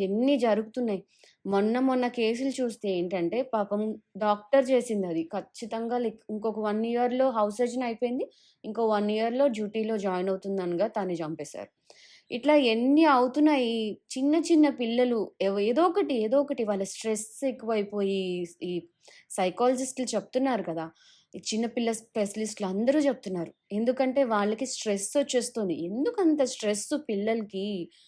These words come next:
వాళ్ళు స్కూల్లో ఇచ్చింది సరిపోగా, స్కూల్లో టీచర్స్ మన మీద ప్రెషర్ పెడితే, మనం వీళ్ళ మీద ప్రెషర్ పెట్టి, ఆ ప్రెషర్ సరిపోదన్నట్టు ఈ కొలతల నుంచి మన పార్ట్నర్స్ ప్రెషర్ పెడతారు, మన పేరెంట్స్,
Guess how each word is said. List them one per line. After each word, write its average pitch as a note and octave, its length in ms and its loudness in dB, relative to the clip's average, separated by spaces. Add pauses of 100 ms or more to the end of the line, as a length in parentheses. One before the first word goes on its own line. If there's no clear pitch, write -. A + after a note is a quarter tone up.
(440)
వాళ్ళు G#3 460 2
స్కూల్లో C4+ 640 2
ఇచ్చింది C#4+ 400 2
సరిపోగా, C4+ 560 4
స్కూల్లో C4+ 580 4 (120)
టీచర్స్ B3+ 540 0
మన C4+ 200 2
మీద B3+ 240 2
ప్రెషర్ B3 360 4
పెడితే, A3+ 300 -2
మనం G3+ 360 -2
వీళ్ళ A3+ 280 2
మీద C#4 260 6
ప్రెషర్ A3+ 380 0
పెట్టి, G3+ 300 -2 (520)
ఆ E3+ 160 -2 (180)
ప్రెషర్ B3 380 4
సరిపోదన్నట్టు B3 920 4
ఈ G3 160 0
కొలతల G#3 440 0
నుంచి B3+ 360 -2 (260)
మన F#3 200 -4 (720)
పార్ట్నర్స్ A3+ 560 0 (120)
ప్రెషర్ G#3+ 420 0
పెడతారు, F3 500 0 (160)
మన F3 180 -6 (720)
పేరెంట్స్, A#3+ 640 2